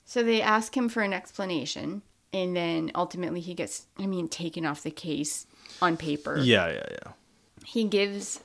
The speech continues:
Speaker 1: the vial he stole to M to bring to Q to figure out what's in there. And he's put on his two-week leave of absence to go to Rio, which just sounds like the most amazing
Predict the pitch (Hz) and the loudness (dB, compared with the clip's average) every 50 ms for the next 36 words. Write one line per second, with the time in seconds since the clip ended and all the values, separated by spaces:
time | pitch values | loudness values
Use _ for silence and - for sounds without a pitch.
0 | _ - - 190 185 208 190 185 170 180 160 165 170 180 185 185 202 208 196 - | _ -14 -10 -6 -2 -2 -2 -2 0 2 4 4 4 4 0 -2 -4 -6 -6 -6
1 | - - 208 185 180 175 170 170 170 170 165 - - - - 196 175 170 160 160 | -6 -2 0 0 2 2 0 0 -2 -2 -4 -6 -8 -8 -6 -4 -2 0 0 2
2 | 160 151 - - - 185 180 175 160 165 170 175 - - 170 180 170 170 - 175 | 0 0 -2 -2 -2 0 2 2 2 0 -2 -4 -8 -10 -6 -6 -6 -6 -6 -10
3 | - - - 208 185 170 180 196 - - 180 160 165 160 156 - 165 156 165 160 | -12 -10 -6 -4 -4 -4 -4 -4 -4 -4 -2 -2 -2 -4 -4 -6 -4 -2 0 0
4 | 156 - - - - - - 190 185 175 160 156 160 202 233 - _ _ _ - | 0 -2 -2 -4 -6 -6 -6 -6 -4 -2 -2 -2 -2 -2 -4 -6 _ _ _ -4
5 | 208 208 196 196 196 - - 202 185 180 170 175 175 - - - 190 175 165 160 | -2 -2 0 -2 -2 -2 -2 -2 0 0 -2 -2 -4 -8 -10 -8 -6 -4 -2 -4
6 | 156 - - 180 180 156 165 160 - 160 - - - - 175 233 - - - - | -4 -4 -6 -8 -6 -6 -6 -6 -6 -6 -6 -6 -6 -6 -6 -6 -6 -8 -10 -12
7 | - - - 233 208 233 226 220 190 170 170 165 165 170 170 175 185 - 233 233 | -10 -6 2 6 10 10 10 10 8 4 4 4 4 4 4 4 2 2 0 0
8 | - - 339 330 - - - 185 165 160 165 175 165 - - 180 160 156 151 151 | 2 0 0 0 0 0 2 2 4 4 2 0 -2 -4 -4 -2 -2 -2 -2 -4
9 | - - 214 202 185 175 175 - - 180 175 170 165 156 156 160 151 156 160 156 | -6 -4 -2 0 0 -2 -2 -4 -6 -4 -2 0 0 2 0 0 0 0 -2 -2
10 | 156 156 156 156 | -2 -2 -4 -6